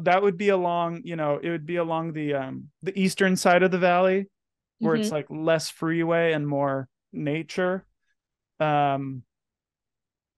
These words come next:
Speaker 1: okay, I'm doing it. I'm doing it.
Speaker 2: <laughs>
Speaker 1: But I'll wait to
Speaker 2: Go
Speaker 1: do,
Speaker 2: wait
Speaker 1: I'll
Speaker 2: it.
Speaker 1: wait to do, I'll wait to hear from you though, 'cause I, I think this would be, especially if you and Mike,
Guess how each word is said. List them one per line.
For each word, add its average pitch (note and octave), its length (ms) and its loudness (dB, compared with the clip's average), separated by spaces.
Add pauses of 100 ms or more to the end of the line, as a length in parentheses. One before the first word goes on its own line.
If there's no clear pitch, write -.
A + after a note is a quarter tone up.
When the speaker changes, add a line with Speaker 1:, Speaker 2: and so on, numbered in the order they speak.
(640)
Speaker 1:
okay, C#3 360 -6 (420)
I'm D3+ 140 0
doing C#3 260 2
it. C#3 160 -2 (360)
I'm D3 140 0
doing D2+ 280 -2
it. - 180 -8
Speaker 2:
<laughs> D4 240 0 (1120)
Speaker 1:
But G#3+ 120 8
I'll A#3 100 10
wait A#3+ 200 8
to A#3+ 120 4
Speaker 2:
Go A3 80 4
Speaker 1:
do, - 0 -
Speaker 2:
wait B3 140 8
Speaker 1:
I'll F#3 80 8
Speaker 2:
it. F#3+ 80 2
Speaker 1:
wait G#3+ 180 6
to A#3+ 100 0
do, G3 140 0
I'll F3+ 180 4
wait G#3 180 4
to G#3+ 60 -2
hear G3+ 160 2
from F3+ 180 -4
you F3+ 120 -4
though, C#3+ 380 -2
'cause E3 180 -6
I, D#3+ 300 2
I E3+ 100 6
think G3 240 -2
this F#3+ 180 0
would G3 140 -2
be, E3+ 300 -2 (360)
especially B3 680 2
if G#3+ 180 2
you G#3+ 160 0
and G#3+ 100 -2
Mike, G3 240 -4